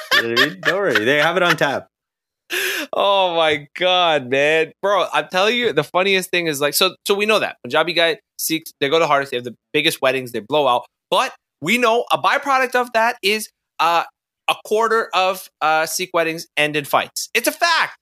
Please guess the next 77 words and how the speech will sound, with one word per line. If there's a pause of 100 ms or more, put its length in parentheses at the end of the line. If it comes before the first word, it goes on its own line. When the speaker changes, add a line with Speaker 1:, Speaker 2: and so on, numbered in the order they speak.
(140)
Speaker 2:
It's
Speaker 1:
<laughs>
Speaker 2:
a
fact.
Speaker 1:
Yo, (120)
Speaker 2:
It's
an
objective
Speaker 1:
it's
an
Speaker 2:
fact,
Speaker 1:
actual
Speaker 2:
bro.
Speaker 1:
sta-,
it's
a
stat,
Speaker 2:
It's
a
Speaker 1:
bro. (120)
It's
a
stat.
Speaker 2:
statistic, (100)
bro.
It's
a
statistic. (300)
I
guarantee.
And,
like,
Punjabi
people
are
not
gonna
argue
with
me.
Sikh
people
are
not
gonna
argue.
They
know. (520)
They
know
Speaker 1:
They
know
it's
liable
to
Speaker 2:
that
Speaker 1:
happen.
Yo,
do
you
remember
a
f-,
couple
years
ago,
there
was
that
one
wedding
in
fucking
Scarborough,
Scarborough
Convention
Center?